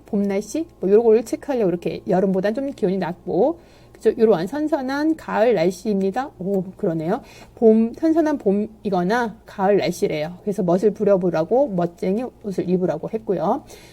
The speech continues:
그리고, 어, 밑에 보시면, 자, 대답이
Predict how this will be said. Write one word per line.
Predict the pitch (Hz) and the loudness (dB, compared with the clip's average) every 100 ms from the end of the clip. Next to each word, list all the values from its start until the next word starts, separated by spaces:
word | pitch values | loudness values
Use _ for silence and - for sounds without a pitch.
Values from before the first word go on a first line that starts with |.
| - | -20
그리고, | - 277 277 - 202 190 208 170 - - - - - | -4 -2 -2 -4 0 4 4 4 -2 -20 -20 -20 -12
어, | 104 95 65 - - | -8 -6 -6 -10 -4
밑에 | 254 262 254 | -2 0 4
보시면, | 220 214 185 170 277 320 - - - | 4 4 0 0 -2 -6 -16 -20 -20
자, | - 196 - - - - - - - - | -12 -10 -10 -12 -20 -20 -20 -20 -20 -6
대답이 | - 220 277 226 202 330 | 2 6 6 4 2 0